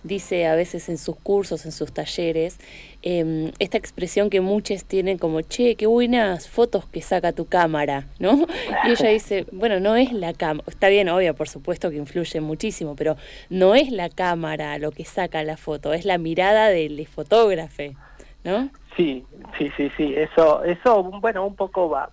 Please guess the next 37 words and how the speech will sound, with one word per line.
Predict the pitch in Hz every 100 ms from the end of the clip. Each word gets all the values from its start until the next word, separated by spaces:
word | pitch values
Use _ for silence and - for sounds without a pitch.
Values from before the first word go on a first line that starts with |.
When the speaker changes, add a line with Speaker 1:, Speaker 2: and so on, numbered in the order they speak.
| -
Speaker 2:
va | 151
cambiando | 156 151 143 139 151 175 175 - - - -
por | 135
esto | 143 - 147
que, | 123 123 120 - -
que, | - - -
que | - 131 -
todos | - 143 139 -
hoy, | 143 143 143
va, | 127 -
casi | - 127 -
todos, | 117 127 123 - -
no, | 127 127
no, | 123 131 131
no | 135 139
hay | 139
que | - 123
<laughs> | - 185 - - - -
incluir | 147 143 147 151
a | 165
todos, | 175 170 170 -
Speaker 1:
Sí. | 233 220 185 -
Speaker 2:
eh, | 143 131 131 127 127 -
pueden | - 185 185 156
tener | 156 135 147
el | 120
acceso | 113 - - 139 -
a | 131
eso, | 147 - 117
¿no? | - -
Es, | - 208 226 170
Speaker 1:
Mm. | 127
Speaker 2:
es | -
como | 147 135 135
que | 127
ahí, | 135 156 160 -
eh, | 131 127